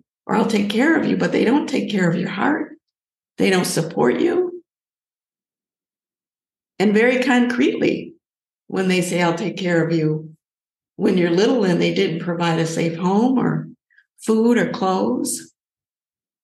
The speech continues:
their actions said they won't take care of you. Family member says, "You're safe with me. You're always safe with me."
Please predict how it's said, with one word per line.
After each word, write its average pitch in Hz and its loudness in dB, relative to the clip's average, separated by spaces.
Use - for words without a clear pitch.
their 208 2
actions 214 0
said - -2
they 214 0
won't 247 0
take - -4
care - -6
of - -12
you. - -10
Family 196 4
member 196 0
says, - -2
"You're - 0
safe 359 -2
with - -2
me. - 0
You're - 2
always - 0
safe 208 -4
with - -6
me." - -8